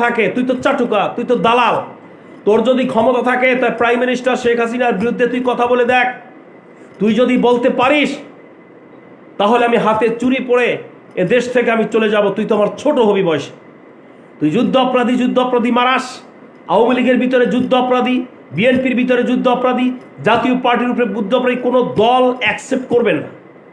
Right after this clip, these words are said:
পরিবারতন্ত্রের দলের হোগা মারেন সবাই। এই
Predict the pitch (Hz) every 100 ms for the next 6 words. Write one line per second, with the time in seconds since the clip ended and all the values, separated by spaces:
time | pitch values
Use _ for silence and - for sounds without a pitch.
0 | - - - - 208 240 254 247 254 240
1 | 233 254 247 185 202 226 247 247 - -
2 | - - - 233 262 247 214 170 180 143
3 | 110 - - - - 202